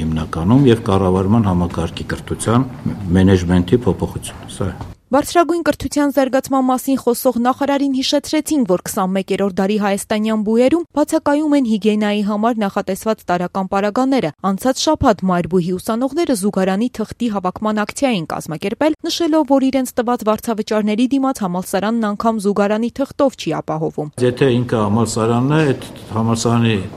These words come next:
Speaker 1: զուգարանները պետք է լինեն շատ բարվոք վիճակում և պայմանները պետք է ապահովված լինեն։ Թե չէ մենք քսանմեկերորդ դար չենք։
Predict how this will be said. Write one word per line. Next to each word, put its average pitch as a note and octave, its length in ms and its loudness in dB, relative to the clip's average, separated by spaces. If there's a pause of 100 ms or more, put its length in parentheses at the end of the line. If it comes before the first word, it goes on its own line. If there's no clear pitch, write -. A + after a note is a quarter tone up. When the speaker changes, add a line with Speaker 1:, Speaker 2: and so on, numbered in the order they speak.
(180)
Speaker 1:
զուգարանները A#2 720 4
պետք G#2+ 240 0
է A2+ 80 2
լինեն B2 240 0
շատ A2 240 -2
բարվոք G#2 480 0
վիճակում B2+ 580 -2 (140)
և B2 260 -4 (220)
պայմանները G#2+ 560 0
պետք A#2+ 240 -4
է - 80 2
ապահովված F#2+ 480 -2
լինեն։ D2+ 180 -12 (460)
Թե F#3+ 160 0
չէ C#3+ 160 6
մենք C3+ 180 -2
քսանմեկերորդ A2+ 720 2
դար A#2 200 -2
չենք։ - 280 -8